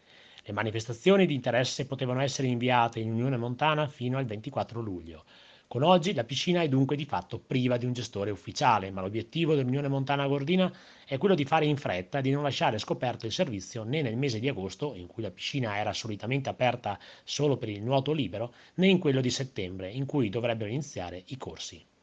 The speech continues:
Lucchetta dice comunque che la continuità è assicurata, dal momento che sono arrivate due manifestazioni di interesse.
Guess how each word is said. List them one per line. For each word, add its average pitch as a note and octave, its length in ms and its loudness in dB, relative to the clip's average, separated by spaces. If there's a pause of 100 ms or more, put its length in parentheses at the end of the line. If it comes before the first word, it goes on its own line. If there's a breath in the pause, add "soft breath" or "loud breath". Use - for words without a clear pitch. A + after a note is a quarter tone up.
(520 loud breath)
Lucchetta F#3+ 400 6
dice D3 260 2
comunque B2+ 440 2
che B2 120 -4
la B2 140 2
continuità C#3+ 640 0
è G2+ 80 0
assicurata, G2 760 -4
dal G2+ 140 -6
momento B2 500 2
che E3+ 240 4
sono B2 300 -2
arrivate G#2 480 -4
due C#3 160 2
manifestazioni A#2 760 -4
di G#2 120 -8
interesse. A2+ 640 -6